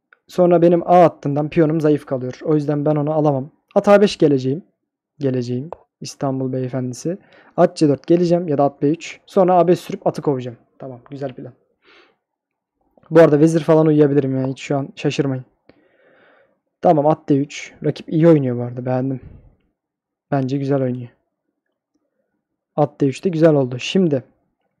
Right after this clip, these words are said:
ne yapalım? At C dört koyalım bir tane.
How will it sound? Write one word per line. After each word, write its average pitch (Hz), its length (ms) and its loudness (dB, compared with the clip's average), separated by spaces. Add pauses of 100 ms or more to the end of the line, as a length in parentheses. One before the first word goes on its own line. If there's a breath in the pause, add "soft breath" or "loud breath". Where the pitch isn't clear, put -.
(1600)
ne 180 80 -2
yapalım? 139 360 -2
At 214 200 2
C 170 100 2
dört 151 160 2
koyalım 131 340 -4
bir 120 60 -10
tane. 135 320 -6